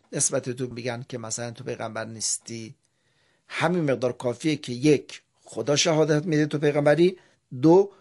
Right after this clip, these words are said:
کسی که عنده علم الکتاب، کسی که علم کتاب در نزد او شهادت می‌ده.» که روایات میگه کسی که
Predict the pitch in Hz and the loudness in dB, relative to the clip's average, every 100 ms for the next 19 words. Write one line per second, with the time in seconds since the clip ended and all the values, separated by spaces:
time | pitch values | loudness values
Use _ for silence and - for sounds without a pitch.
0 | _ _ _ _ 147 143 170 175 - 190 | _ _ _ _ 0 2 0 -2 2 4
1 | 190 - _ _ - _ _ _ 170 180 | 4 -4 _ _ -20 _ _ _ 2 2
2 | 180 165 170 185 185 _ _ 180 185 165 | 4 2 4 2 2 _ _ 6 6 6
3 | 139 123 120 117 - 117 - 120 113 - | 2 0 -2 -4 -6 -8 0 2 2 0
4 | - 85 - _ _ _ - 160 214 175 | -10 -14 -14 _ _ _ -4 -2 0 0
5 | 180 - 180 180 160 147 131 135 127 127 | 0 4 6 6 6 4 0 -2 0 0
6 | 120 117 120 120 113 104 123 110 - 120 | 0 0 -2 -2 -6 -4 -4 -2 -4 -4
7 | 107 113 - 120 117 117 - _ _ - | -6 -8 -10 -12 -8 -10 -12 _ _ -10
8 | 135 127 127 127 139 - 123 113 117 156 | -6 -4 0 0 0 -4 -10 -10 -10 -8
9 | 147 135 - 117 | -8 -8 -10 -14